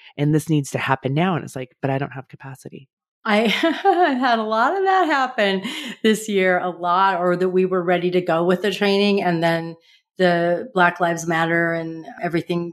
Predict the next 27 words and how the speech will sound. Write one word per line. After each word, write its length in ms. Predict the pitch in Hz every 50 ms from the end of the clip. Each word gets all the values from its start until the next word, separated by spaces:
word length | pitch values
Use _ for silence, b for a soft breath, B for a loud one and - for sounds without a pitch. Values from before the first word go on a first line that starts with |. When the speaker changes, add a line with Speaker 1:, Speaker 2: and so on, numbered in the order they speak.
| 165 151
Speaker 2:
began, 420 | 175 160 156 165 160 160 165 180
and 100 | 180 175 170
I'm 100 | 165 170
like, 200 | 165 160 - _
"We 180 | 165 160 165 _ _ _ _ _ _ -
can't 240 | - 175 160 156 - -
offer 280 | 156 202 247 247 370 294
this. 260 | 175 - - - -
We 80 | - 156
can't 240 | - - 165 - -
talk 280 | - 151 190 233 -
about 220 | 302 220 185 - -
it. 60 | _ _
There's 160 | 180 175 160
no 160 | 185 180 185
room 280 | 202 190 208 233 254 254
for 140 | 254 - 185
me 160 | 165 151 151
right 200 | 151 151 147 139
now," 220 | 147 143 147 156
and 120 | 156 156 156
that's 240 | 147 147 170 - -
okay. 580 | 190 196 - 220 247 285 226 135 151 160 185 B B B B B B B B B B B
But 240 | - 202 190 190 196
it 140 | 208 196 185
was, 280 | 180 190 190 190 180 196
like, 180 | 185 175 175